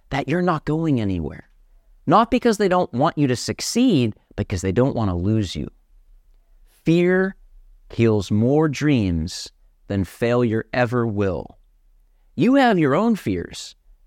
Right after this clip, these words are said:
Don't allow the fear of others to hold you back. I'm not saying cut people out of your life willy-nilly. Sometimes there's a time and place for that. Love them, and sometimes love them from a distance.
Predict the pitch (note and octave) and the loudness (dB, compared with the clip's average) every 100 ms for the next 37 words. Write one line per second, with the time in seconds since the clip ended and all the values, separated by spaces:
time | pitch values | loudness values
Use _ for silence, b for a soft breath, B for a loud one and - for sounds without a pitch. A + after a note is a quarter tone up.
0 | - A2 F#3 A#3 - F#3 F3+ F3 B2+ - | -4 2 2 2 0 2 4 2 -2 0
1 | E3 D3 G#2+ - C#3+ D3 A#2 G#2 - A2 | 0 2 0 -2 0 0 0 -4 -6 -8
2 | - A#2 G2+ G2+ E2+ F2 - - _ _ | -4 -2 -2 -2 -2 -4 -4 -12 _ _
3 | _ - F#3+ G#3+ G#3+ F#3+ - F#3 F3 D#3 | _ -4 0 2 2 0 -2 -2 0 0
4 | - D#3 - C#3+ D3 B2 - B2+ A#2+ G2+ | 0 -4 -2 0 0 0 0 0 0 -4
5 | G#2+ A#2+ A2 G2 _ _ _ A2+ D3 C#3+ | -4 -2 -4 -6 _ _ _ -2 0 2
6 | A#2 C3 A#2 F2 - _ _ - A#3+ B3 | 2 0 -2 -4 -12 _ _ -2 0 2
7 | A#3 A3+ A3 F3+ E3+ D3 - E3 E3 D3 | 2 2 2 0 0 -2 -2 0 2 2
8 | - C#3 - G2 E2 - - _ _ _ | 0 -2 -2 -8 -8 -10 -14 _ _ _
9 | _ _ - C3+ G#3 A#3 D3+ A#2+ G#2+ A2 | _ _ -2 4 4 4 0 0 0 -4
10 | - D#3+ D#3+ - _ - A#3+ C#4+ - D#3 | -4 -2 -2 -4 _ 0 2 2 0 -2
11 | D3+ D3 - _ C3+ G3+ E3+ E3 D#3+ C#3+ | -2 -2 -8 _ 2 2 2 0 0 -4
12 | _ - G3 F3 C3 - G3+ G3+ - G#2+ | _ -4 -2 0 -2 0 0 0 -6 -10
13 | - - | -12 -20